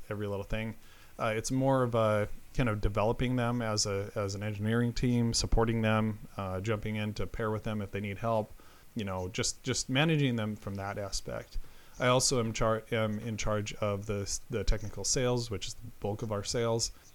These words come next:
So <clears throat> I manage our, we, we have a, a sales and marketing coordinator, uh, Missy Warren, who does a good job, uh, kind of going, you know, like, coordinating a lot of the communication around our sales leads and stuff. But then, uh, I'm involved in,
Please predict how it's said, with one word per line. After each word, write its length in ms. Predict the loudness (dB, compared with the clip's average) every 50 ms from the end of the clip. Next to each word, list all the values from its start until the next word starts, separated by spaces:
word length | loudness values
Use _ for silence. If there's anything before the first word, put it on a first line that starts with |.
| -16 -4
So 360 | 2 6 6 8 6 6 2 -2 -4 4 4 4
<clears throat> 220 | 4 4 0 0
I 100 | 2 4
manage 320 | 6 6 6 6 6 6 6
our, 400 | 6 6 8 8 6 6 4 4 8
we, 120 | 8 8 8
we 100 | 10 10
have 160 | 10 12 10
a, 220 | 10 10 8 6 2 -4 -6 -8 -14 -8 -2
a 140 | 0 2 4
sales 500 | 6 6 6 8 6 6 6 4 4 4 2
and 200 | 0 0 0 2
marketing 340 | 2 2 2 2 0 -4 -2
coordinator, 680 | 0 0 0 0 2 0 0 0 2 0 0 -2 -4 -6 -8
uh, 100 | -8 -6
Missy 240 | -4 -2 -2 -2 -2
Warren, 320 | -2 -2 -2 -2 -4 -4 -6
who 100 | -6 -8
does 220 | -6 -4 -4 -6 -4
a 20 |
good 140 | -6 -6 -4
job, 300 | -4 -2 -2 -2 -4 -4 -10 -16 -20 -20 -20 -20 -20 -20 -20 -18 -14
uh, 220 | -12 -10 -10 -10 -8
kind 160 | -6 -4 -4 -4
of 100 | -4 -2
going, 360 | -2 0 0 -2 -2 -4 -8 -14 -20 -20 -14 -12
you 140 | -10 -8 -6
know, 120 | -4 -4
like, 180 | -2 -4 -4 -6 -10 -18 -4
coordinating 440 | 0 2 2 2 2 0 0 0 -2
a 40 | 0
lot 120 | 0 0
of 60 | 0 -2
the 80 | -4
communication 580 | -4 -4 -4 -4 0 0 0 2 2 0 -2 -2
around 160 | -2 -2 -2
our 100 | -2 -2
sales 360 | 0 -2 -2 -2 -2 -2 -4
leads 220 | -4 -4 -4 -6 -4
and 100 | -2 -2
stuff. 340 | 0 0 -2 -8 -8 -10 -6 -2
But 160 | -2 -2 0
then, 240 | -2 -4 -4 -4 -6
uh, 320 | -4 -4 -4 -4 -4 -2
I'm 240 | 0 0 0 0 0
involved 460 | -2 -2 0 0 2 2 0 0 -2
in, 280 | -2 -2 -2 -4 -6